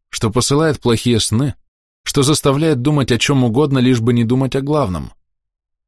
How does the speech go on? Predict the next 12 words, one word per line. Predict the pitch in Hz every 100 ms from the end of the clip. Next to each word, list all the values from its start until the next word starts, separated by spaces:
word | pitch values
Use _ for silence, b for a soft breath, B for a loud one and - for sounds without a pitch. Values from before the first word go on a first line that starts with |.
| _ -
Жена, | 78 76 76 101 101
дети. | 85 98 104 95 - _ _ _ _ _ _ _ _
В | -
общем, | 95 90 95 87
те | - 90
люди, | 92 113
что | 95 -
составляют | - 90 92 92 107 95
сам | - 92
смысл | - 104 107 95
моей | 87 90 98
жизни. | 107 139 90 69